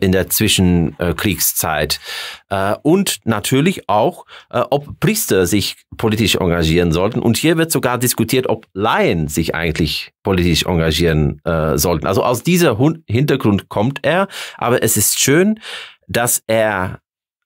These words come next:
eingetreten ist, äh, äh, im Kloster als Trappist,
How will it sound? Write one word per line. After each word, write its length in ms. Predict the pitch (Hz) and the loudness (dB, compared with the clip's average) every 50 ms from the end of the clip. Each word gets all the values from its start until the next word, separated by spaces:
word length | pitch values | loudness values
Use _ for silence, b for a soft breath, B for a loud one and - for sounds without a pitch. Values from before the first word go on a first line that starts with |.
| _ _ _ _ _ _ _ | _ _ _ _ _ _ _
eingetreten 720 | 95 110 143 196 202 214 214 180 180 190 190 - 202 - | -2 0 0 0 0 0 2 4 4 4 4 2 -2 -2
ist, 480 | - - 214 214 - - - - - - | 0 2 2 2 2 0 -2 -4 -2 0
äh, 300 | 107 110 110 104 - - - _ - - | 0 2 2 2 0 0 -4 _ -10 -6
äh, 200 | - 95 92 - | -2 -2 0 2
im 140 | - 92 87 | 2 0 0
Kloster 500 | - - 104 110 131 156 - - 220 - | 0 0 0 2 2 0 0 0 0 0
als 220 | - 90 90 - - | 0 0 0 -2 -2
Trappist, 720 | - - - - - 220 254 - - - - - - - | -2 -4 -2 0 0 2 2 2 0 -2 -2 -4 -4 -8